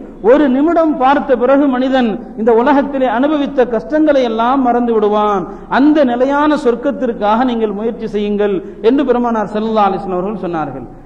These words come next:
பெருமானார் ஸல்லல்லாஹு அலைஹி வஸல்லம் அவர்கள் சொர்க்கத்தை நமக்கு வகைப்படுத்தி காட்டினார்கள். ஏழு வகையான சொர்க்கங்களை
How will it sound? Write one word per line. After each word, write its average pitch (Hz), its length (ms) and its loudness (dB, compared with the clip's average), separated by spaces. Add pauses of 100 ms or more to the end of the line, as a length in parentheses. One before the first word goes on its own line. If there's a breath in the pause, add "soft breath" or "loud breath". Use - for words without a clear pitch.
(140)
பெருமானார் 233 460 0
ஸல்லல்லாஹு 226 360 0
அலைஹி 214 120 -2
வஸல்லம் 208 200 -4
அவர்கள் 190 300 -2 (400 loud breath)
சொர்க்கத்தை 240 520 0
நமக்கு 214 340 -2
வகைப்படுத்தி 262 720 0
காட்டினார்கள். 185 640 -4 (340 loud breath)
ஏழு 311 380 4
வகையான 269 500 0
சொர்க்கங்களை 262 640 2